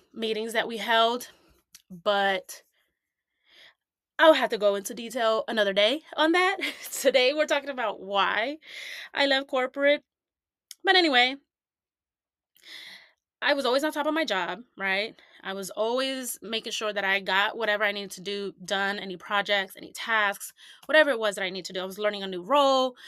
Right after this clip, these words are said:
so I was still kind of in that learning phase as well. But like I said, it was always about what I, what else I was doing outside of the company. Sometimes I would be at these events for, they were one-hour events. Sometimes they would be virtual one-hour events.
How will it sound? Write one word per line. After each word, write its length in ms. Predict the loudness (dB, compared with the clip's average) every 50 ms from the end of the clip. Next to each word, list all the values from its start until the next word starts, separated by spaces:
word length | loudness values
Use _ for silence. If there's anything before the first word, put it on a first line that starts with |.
| -20 -14 -10
so 140 | -2 2
I 60 | 2 2
was 160 | 2 -2 -6
still 200 | -2 0 0 0
kind 180 | -2 -4 -6
of 60 | -4 -4
in 120 | -2 0
that 220 | 0 0 0 -2 -4 -12 -20 -18 -10
learning 440 | -4 2 4 6 6 4 2 -2 -4
phase 320 | -4 -4 -4 -4 -4 -6
as 120 | -10 -12 -4
well. 460 | -2 0 2 2 2 2 0 -2 -6 _ _ _ -20 -20 _ _ _ _ _ _ _
But 220 | 4 4 4 2 0
like 260 | 0 0 0 2 2
I 140 | 0 0 0
said, 280 | 0 0 0 0 0 0
it 100 | -2 -4
was 180 | -6 -8 -8
always 320 | -8 -6 -4 -4 -4 -4 -4
about 460 | -4 -2 -2 -2 -2 -2 -4 -8 -12 -18 _ _ _ _ _ _
what 140 | -4 0 0
I, 100 | 0 0 0
what 180 | -2 -4 -2
else 160 | -2 -2 -2 -4
I 60 | -6
was 140 | -6 -6 -8
doing 180 | -8 -10 -8 -8
outside 380 | -8 -8 -8 -6 -6 -4 -4 -4
of 60 | -4
the 60 | -8
company. 440 | -10 -12 -14 -14 -14 -18 -18 -18 _ _ -20 -20 -20 -20 -18 _
Sometimes 400 | -6 -4 -2 0 -2 -2 0 -2
I 60 | -2
would 160 | -2 -4 -6
be 120 | -4 -4
at 100 | -4 -4
these 160 | -6 -8 -6 -6
events 440 | -2 0 0 0 0 -4 -8 -14 -16 _
for, 300 | _ -8 -2 0 0 0 0 -2
they 100 | -4 -2
were 140 | 0 -2
one-hour 400 | 0 -2 -2 -2 -2 -2 0 0
events. 360 | -2 -2 -2 -4 -4 -6 -8 -10
Sometimes 300 | -12 -10 -10 -8 -6 -4
they 60 | -4
would 120 | -4 -6
be 120 | -8 -10 -4
virtual 420 | -2 0 0 0 0 -2 -4 -2
one-hour 340 | -2 -4 -4 -4 -4 -4 -4 -4
events. 320 | 0 0 0 0 0 -6